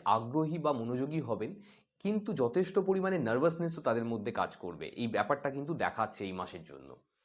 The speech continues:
ক্যারেক্টার বা চরিত্রগত দিক থেকে আপনারা খুব স্পিরিচুয়াল হবেন, মানে খুব আধ্যাত্মিকতা বা আধ্যাত্মিক জিনিসে পছন্দ করবেন এই মাসে।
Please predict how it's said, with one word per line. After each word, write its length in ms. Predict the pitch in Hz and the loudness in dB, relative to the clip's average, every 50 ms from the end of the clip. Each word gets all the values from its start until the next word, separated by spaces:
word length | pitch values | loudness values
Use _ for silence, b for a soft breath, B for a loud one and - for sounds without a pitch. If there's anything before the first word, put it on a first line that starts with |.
| B B B B B B B B B B _ | B B B B B B B B B B _
ক্যারেক্টার 400 | - 123 147 180 175 - 208 202 | 8 8 8 8 6 6 6 6
বা 80 | 214 208 | 6 6
চরিত্রগত 480 | 208 180 180 170 202 196 196 196 202 | 6 6 6 6 6 6 6 4 4
দিক 220 | 185 190 202 202 - | 2 0 0 0 0
থেকে 140 | 214 202 | 4 6
আপনারা 280 | 185 180 180 190 190 196 | 6 6 6 4 0 0
খুব 120 | 202 214 | 0 -2
স্পিরিচুয়াল 500 | 202 - - - 160 160 160 165 147 117 | -2 -2 -2 0 0 2 2 2 2 2
হবেন, 260 | 95 92 90 82 87 90 | 2 0 -4 -4 -2 -2
মানে 180 | 104 151 214 | 0 0 0
খুব 200 | 214 - - - | 0 -2 -2 0
আধ্যাত্মিকতা 880 | - 101 113 117 117 113 160 170 165 165 - 185 175 165 127 - 170 196 | 2 2 2 2 2 4 4 4 4 0 -4 0 2 2 2 4 4 4
বা 340 | 170 175 170 - - - - - | 6 6 6 6 4 0 -4 -2
আধ্যাত্মিক 540 | 101 107 107 107 151 151 147 - - - 135 | -2 -2 -2 -2 -4 -4 -2 -2 -4 -4 -2
জিনিসে 320 | 120 117 135 131 - 107 | -2 -2 -2 -2 -2 -2
পছন্দ 420 | - - 107 - - 123 113 104 | -2 -2 -2 -2 -2 -2 -2 -2
করবেন 340 | 95 - 80 82 80 90 87 | -2 -4 -6 -6 -6 -6 -8
এই 80 | 85 82 | -8 -8
মাসে। 300 | 76 73 78 - - | -10 -10 -12 -12 -14